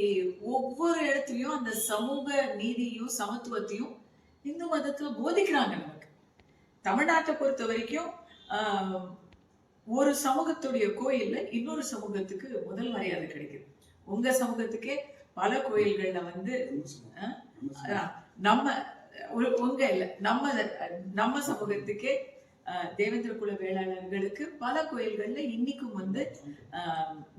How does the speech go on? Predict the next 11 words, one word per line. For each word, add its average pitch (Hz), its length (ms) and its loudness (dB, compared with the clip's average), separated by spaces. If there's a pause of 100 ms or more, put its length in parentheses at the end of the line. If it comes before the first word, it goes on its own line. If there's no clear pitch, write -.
(120)
நெற்குன்றங்கள் 254 800 4
இருக்கு, 185 500 0 (100)
அவங்களுக்குன்னு 226 540 -2
தனி 208 280 -4
அறைகள் 202 440 -2
இருக்கு, 175 460 -8 (260)
முதல் 220 260 -2
மரியாதைகள் 170 580 -4
இருக்கு. - 380 -16 (240)
So, 247 500 0 (300)
எந்த, 320 680 4